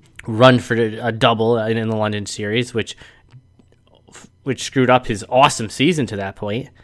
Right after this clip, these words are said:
And then he came back with the, uh, abdominal problem, had another problem, was so bad they kept him off the postseason roster. Then he had off-season surgery. So he's always got something going on.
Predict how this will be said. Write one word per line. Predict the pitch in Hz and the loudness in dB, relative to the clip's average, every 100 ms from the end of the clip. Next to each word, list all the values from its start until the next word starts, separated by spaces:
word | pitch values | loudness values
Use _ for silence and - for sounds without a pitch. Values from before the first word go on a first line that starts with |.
| _ _ _ _ | _ _ _ _
And | 131 | 0
then | 131 | 0
he | |
came | 127 147 135 | 2 4 4
back | 123 127 131 | 6 4 4
with | 123 117 | -2 -6
the, | 113 107 | -6 -4
uh, | 107 117 | -4 -2
abdominal | 113 113 117 113 107 | 2 2 2 -2 -4
problem, | - 117 113 123 | 0 2 4 2
had | 117 113 | 2 -2
another | 101 104 113 104 | 0 2 2 0
problem, | - 104 98 117 131 - - - - | 0 -2 0 -2 -2 -6 -16 -20 -12
was | 123 | -8
so | - 147 135 | 2 4 6
bad | 123 120 117 | 6 6 4
they | 110 | 0
kept | - 123 | 0 -2
him | 120 107 | 0 -2
off | 107 110 - | 0 -2 -6
the | 107 98 - - | -10 -10 -12 0
postseason | 127 120 120 104 101 | 0 2 -2 -4 -4
roster. | 98 101 - 131 | -2 -4 -4 -2
Then | 123 | 0
he | 113 | 0
had | 101 | 0
off-season | 101 - 110 101 95 | -2 -2 -6 -6 -8
surgery. | - 98 98 107 127 | -8 -8 -6 -6 -4
So | - 113 - - - | -2 -2 -4 -20 -18
he's | - 196 170 | 2 4 6
always | 156 127 | 4 4
got | 113 95 | -2 -8
something | - 95 98 | -10 -14 -14
going | 98 98 | -14 -14
on. | 92 | -16